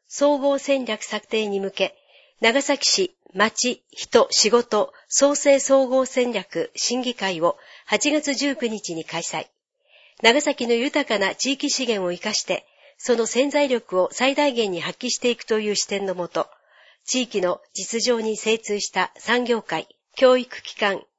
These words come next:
金融機関、市民などで構成する委員二十人と知恵を出し合いながら戦略作りに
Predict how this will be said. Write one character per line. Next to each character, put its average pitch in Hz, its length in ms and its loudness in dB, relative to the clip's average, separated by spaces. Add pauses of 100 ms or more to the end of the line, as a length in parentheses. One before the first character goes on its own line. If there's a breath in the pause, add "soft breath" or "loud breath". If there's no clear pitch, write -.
(120)
金 269 260 0
融 262 200 -2
機 - 200 -12
関、 - 240 -4 (300)
市 - 220 -2
民 262 180 -2
な 247 120 -4
ど 220 120 -4
で 202 120 -2
構 226 200 0
成 220 240 -2
す - 160 -6
る 202 200 2
委 240 180 -2
員 196 160 -2
二 208 140 -2
十 254 180 -2
人 190 200 -4
と - 240 -6 (340 loud breath)
知 - 180 0
恵 269 80 6
を 233 100 2
出 190 140 0
し 240 180 -2
合 247 60 2
い 247 60 0
な 240 120 -2
が 208 100 -2
ら 175 160 -4
戦 247 240 0
略 269 240 -2
作 240 220 -6
り 190 120 -6
に 160 120 -8